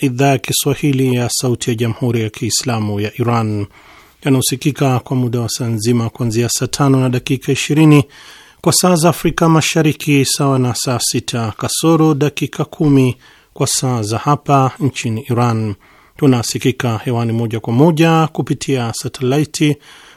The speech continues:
masafa mafupi shortwaves, na vile vile tovuti yetu ya parstoday dot ir slash s w.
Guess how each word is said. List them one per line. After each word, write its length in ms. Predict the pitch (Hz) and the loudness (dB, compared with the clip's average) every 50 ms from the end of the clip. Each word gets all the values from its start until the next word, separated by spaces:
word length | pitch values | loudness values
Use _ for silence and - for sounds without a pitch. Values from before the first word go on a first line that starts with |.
| _ _ | _ _
masafa 360 | - 156 - - 143 - - | -2 0 0 0 -2 -4 -4
mafupi 440 | 127 113 104 - - 117 104 - - | -4 -4 -4 -6 -8 -10 -10 -8 -8
shortwaves, 640 | - - 165 165 160 - - 170 165 156 135 - 147 | -4 -2 -2 -2 -2 -2 0 0 0 0 0 0 0
na 140 | 147 139 | 0 0
vile 200 | 127 139 131 131 | 0 0 0 -2
vile 340 | 120 120 131 123 123 123 120 | -2 0 0 0 0 0 -2
tovuti 480 | 117 - - 120 110 117 - - - 123 | -2 -4 -6 -4 -4 -6 -8 -6 -2 -2
yetu 400 | 120 113 - - - 120 113 113 | -2 -2 -4 -6 -6 -4 -4 -2
ya 160 | 110 107 104 | -4 -4 -6
parstoday 840 | - - - 120 110 107 - - - - 135 131 123 135 135 135 | -8 -8 -8 -6 -6 -6 -8 -10 -8 -8 -4 -2 0 2 2 2
dot 300 | 127 123 131 127 131 - | 0 0 -4 -4 -4 -4
ir 420 | 135 131 135 - - 143 139 139 131 | -4 -4 -4 -2 -2 -2 -2 0 -2
slash 460 | 123 - - 147 139 135 131 - - | -4 -6 -6 -4 -4 -4 -4 -6 -6
s 320 | 254 156 135 120 - - - - 127 120 120 | -4 -2 -2 -2 -4 -8 -10 -10 -8 -6 -4
w. 460 | 123 123 120 123 127 117 113 107 123 | -2 -2 0 0 0 0 -2 -6 -8